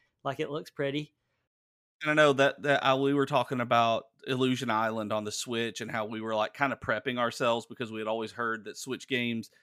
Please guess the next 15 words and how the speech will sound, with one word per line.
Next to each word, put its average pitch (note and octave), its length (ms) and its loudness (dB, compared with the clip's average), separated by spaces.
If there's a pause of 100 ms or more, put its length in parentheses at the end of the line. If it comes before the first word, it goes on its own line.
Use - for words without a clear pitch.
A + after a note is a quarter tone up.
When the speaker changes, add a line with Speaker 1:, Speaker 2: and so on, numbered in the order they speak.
(160)
Speaker 2:
can E3 160 -2
be C#3 100 8
a C3 60 6
little B2 200 2
bit A#2 240 -2
blurry B2 720 -2 (140)
on B2+ 300 0
a B2 140 0
higher B2 360 2
def, A#2+ 560 0 (100)
uh, A2 580 0
larger B2 480 -2
screen C3 420 -6
T B2+ 200 -4
V. B2 360 -4